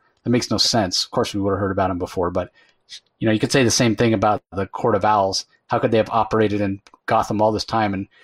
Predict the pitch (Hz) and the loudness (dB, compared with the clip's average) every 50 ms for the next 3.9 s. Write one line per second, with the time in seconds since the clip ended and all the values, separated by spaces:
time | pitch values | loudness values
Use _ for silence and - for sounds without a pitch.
0 | _ _ _ _ - 110 110 113 113 107 - - 127 117 110 101 - - - 123 | _ _ _ _ -4 0 0 2 0 0 0 0 0 0 0 0 -4 -4 -2 -2
1 | 107 - - 104 92 113 110 110 107 - 110 107 107 101 110 113 113 117 - - | -2 0 -2 -4 -4 -2 -4 -4 -4 -2 -2 0 0 2 2 2 2 0 -2 -6
2 | - - - - _ _ 151 - - - - - 156 143 - - - _ - 151 | -14 -20 -20 -20 _ _ -4 -4 -4 -6 -4 -2 -2 -2 -2 -4 -6 _ -2 0
3 | 143 - 165 147 - - 135 127 120 113 110 - 110 107 104 101 98 - | 2 2 2 2 4 2 2 2 2 2 0 0 0 0 0 0 -2 -6